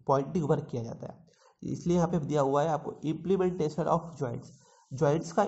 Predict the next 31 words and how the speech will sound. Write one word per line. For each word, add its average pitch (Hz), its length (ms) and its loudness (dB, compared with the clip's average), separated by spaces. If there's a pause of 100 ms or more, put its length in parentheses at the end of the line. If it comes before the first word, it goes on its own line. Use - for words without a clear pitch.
implement 180 640 -2
करने 143 300 -2
के 156 120 -2
लिए 170 220 0 (120)
आपको 135 360 2
pointing 139 500 -2
work - 180 -2
करना 135 240 -2
पड़ता 123 300 -8
है। 127 220 -8
Brick 170 220 2
work 160 220 2 (120)
में 170 80 0
आपको 160 180 -4
point 147 320 -2
work 156 160 -2
करना 156 180 -4
पड़ता 156 240 -4
है, 151 80 -2
machinery 139 440 -2
work 139 300 -2
में 160 80 0
आपको 160 180 -8
point 123 280 -2
work 139 220 -4
करना 131 200 -8
पड़ता - 300 -14
है। - 140 -14 (380)
तो - 80 -2 (140)
उसके, 139 240 -8 (220)
देखिए, 170 280 2